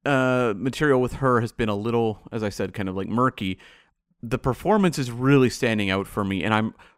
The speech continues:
really looking forward to seeing when she gets to play more of an active role in the rebellion versus what we're getting now, which is more of the,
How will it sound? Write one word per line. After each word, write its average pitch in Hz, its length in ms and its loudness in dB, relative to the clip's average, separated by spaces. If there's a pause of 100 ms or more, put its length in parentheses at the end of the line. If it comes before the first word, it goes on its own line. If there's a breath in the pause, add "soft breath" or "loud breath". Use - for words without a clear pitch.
(140)
really 139 560 2
looking 123 280 0
forward 120 340 -2
to 110 80 -8
seeing 117 480 -4
when 104 160 -2
she - 160 -6
gets 110 220 -6
to 113 80 -8
play 113 240 -2
more 107 240 0
of 101 80 0
an 101 140 -4
active 101 440 -2
role 104 220 2
in 127 60 0
the 127 80 0
rebellion 131 560 0
versus 110 420 -6
what 113 180 -4
we're 117 100 -2
getting 104 280 -2
now, 98 220 -6
which 95 180 -10
is 92 80 -12
more 104 240 -4
of 95 120 -8
the, 95 300 -6